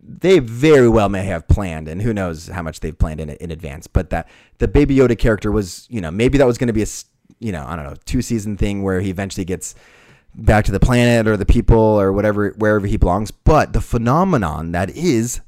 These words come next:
little Baby Yoda, L B Y, has it become so large that they actually, they literally can't, he cannot not be in the show?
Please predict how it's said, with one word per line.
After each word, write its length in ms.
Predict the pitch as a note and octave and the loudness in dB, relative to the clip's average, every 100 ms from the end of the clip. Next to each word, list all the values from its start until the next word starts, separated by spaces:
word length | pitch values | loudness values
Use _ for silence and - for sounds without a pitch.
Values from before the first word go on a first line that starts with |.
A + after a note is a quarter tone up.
| - | -6
little 160 | B2+ A2+ | -2 2
Baby 240 | A2+ G#2 | 2 2
Yoda, 400 | G#2 B2 F2 F2+ - | 2 2 2 -2 -4
L 100 | G#2 | -2
B 120 | G2+ | 0
Y, 360 | G2 G#2 F#2 F#2+ - _ _ _ _ | 2 2 2 -4 -8 _ _ _ _
has 180 | A#2+ C#3 | -2 2
it 80 | F3+ | 2
become 240 | C#3+ - C3+ | 2 0 0
so 360 | - - C3+ | -2 2 4
large 300 | C#3 C#3 D3+ | 6 6 4
that 160 | - F2+ | 2 0
they 100 | A#2 | 0
actually, 520 | G#2 G2+ - G2 F2 - | 0 -2 -2 -2 -2 -6
they 100 | - | 0
literally 460 | G#2+ G#2 G#2+ G#2 F#2 | 2 2 2 2 0
can't, 320 | - F#2+ D#2+ | -4 -6 -6
he 140 | - A#2 | -6 -2
cannot 440 | - G#2+ F#2+ - _ _ _ - | 0 0 -2 -6 _ _ _ -4
not 240 | G#2+ F2+ | -2 0
be 80 | F2+ | 0
in 80 | D2 | -4
the 80 | |
show? 280 | D2+ B1 - | -8 -8 -8